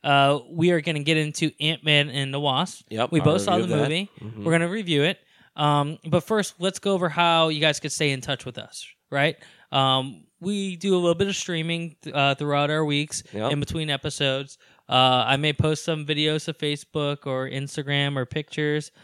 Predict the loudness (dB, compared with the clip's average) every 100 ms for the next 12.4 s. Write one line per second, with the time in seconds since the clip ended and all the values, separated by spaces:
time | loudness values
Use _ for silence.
0 | -4 0 4 4 4 2 2 0 0 2
1 | 2 0 2 4 4 4 4 4 2 0
2 | 2 0 0 -2 -4 -2 -2 -2 -2 -2
3 | -8 -12 -12 -12 -12 -12 -14 -12 2 6
4 | 6 4 0 -6 -10 _ 2 4 6 4
5 | 2 4 6 6 4 4 4 4 2 2
6 | 2 2 0 -2 -4 -10 -2 0 0 -2
7 | -10 -8 0 2 2 0 -2 -2 2 4
8 | 4 0 -2 -2 -2 -6 -12 -16 -16 -16
9 | _ _ -4 -2 2 2 2 0 -2 -2
10 | -2 -4 -4 -2 0 0 -2 -2 -6 -4
11 | -4 -8 -10 -18 -20 -8 -4 -4 -2 -4
12 | -4 -4 -4 -6